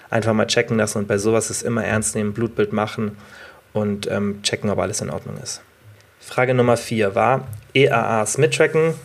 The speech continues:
also diese Essential Amino Acids. Es ist einfach, ähm, sind Aminosäuren, also Proteinbausteine, ähm, die man, ja,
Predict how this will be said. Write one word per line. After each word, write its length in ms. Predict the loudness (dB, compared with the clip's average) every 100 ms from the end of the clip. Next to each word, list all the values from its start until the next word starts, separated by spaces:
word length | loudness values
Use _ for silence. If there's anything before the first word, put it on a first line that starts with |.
| -10
also 180 | -6 -4
diese 280 | -4 -4 -2
Essential 560 | -2 0 2 2 2 2
Amino 300 | 0 0 0
Acids. 580 | 0 0 2 2 0 -8 -16 -20 _ _ _ -20 -6
Es 100 | 0
ist 60 | 2
einfach, 400 | 2 2 0 -2
ähm, 160 | -4
sind 200 | -2 -2
Aminosäuren, 500 | 0 4 6 6 6
also 200 | 4 0
Proteinbausteine, 1200 | -4 -6 -6 -2 -2 2 2 2 0 -2 -2 -4 -8 -16 -20 -20 -10
ähm, 360 | -6 -4 -4
die 100 | -4
man, 340 | -2 -2 -4 -6
ja, 160 | -6 -6